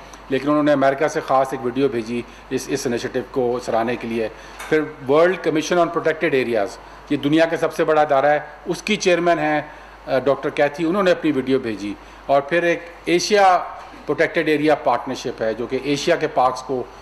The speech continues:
अ, हेड करते हैं, उन्होंने इसकी, इसके लिए हमें ख़ास वीडियो भेजी। तो ये इंशाल्लाह हमारी हुकूमत का जो clean and green का विजन है, उसमें ये एक अहम सतून है,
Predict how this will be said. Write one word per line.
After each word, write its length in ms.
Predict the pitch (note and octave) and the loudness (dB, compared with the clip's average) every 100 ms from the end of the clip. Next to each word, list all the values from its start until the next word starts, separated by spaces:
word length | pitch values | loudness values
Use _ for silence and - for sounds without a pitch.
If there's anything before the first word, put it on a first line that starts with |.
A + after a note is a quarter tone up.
| - - | -18 -4
अ, 400 | B2 A#2 A2+ A2+ G#2+ | 0 0 0 -2 -2
हेड 140 | B2+ | -2
करते 320 | B2+ A2+ C3+ | -4 -4 -4
हैं, 160 | B2+ C3 - - F3 | -4 -6 -12 -10 -2
उन्होंने 260 | F#3+ F3 | 0 0
इसकी, 340 | D#3 - D3 C#3+ | -2 -4 -4 -4
इसके 220 | C3+ - C#3 | -6 -4 0
लिए 140 | C3 | 0
हमें 200 | B2 A#2+ | 0 -4
ख़ास 440 | A#2 - A#2 A2+ G#2+ | -6 -2 0 0 -4
वीडियो 220 | G2 G#2+ | -8 -8
भेजी। 300 | G2+ F#2 G2 - - | -8 -8 -10 -12 -8
तो 60 | D#3 | -4
ये 200 | D#3+ G#3 | 2 2
इंशाल्लाह 460 | G#3 G3+ G3 G3+ E3 | 4 0 4 4 4
हमारी 340 | D#3+ D#3 F#3 | 2 2 2
हुकूमत 360 | E3 F3 E3+ F3+ | -2 -2 -2 -2
का 600 | - E3+ E3 - - - | 2 2 2 -2 -14 -8
जो 140 | D3 - | -6 -2
clean 300 | G3 G3 F#3 | -2 2 2
and 120 | D#3 | 2
green 260 | D3+ F#3 F3+ | 0 0 2
का 80 | E3+ | 0
विजन 300 | C#3 E3 D#3 | 2 -2 0
है, 280 | D3+ D3+ - - - | 0 0 -6 -16 -4
उसमें 460 | G3+ - G3 F#3+ D3+ | -4 -2 -2 -2 -4
ये 280 | D#3 F3 | 0 0
एक 220 | E3+ - D3+ | 0 -2 -4
अहम 260 | D3+ F#3 | -2 -2
सतून 440 | - D3+ - C#3+ C#3+ | -4 -6 0 0 2
है, 280 | C3+ C3+ | 2 0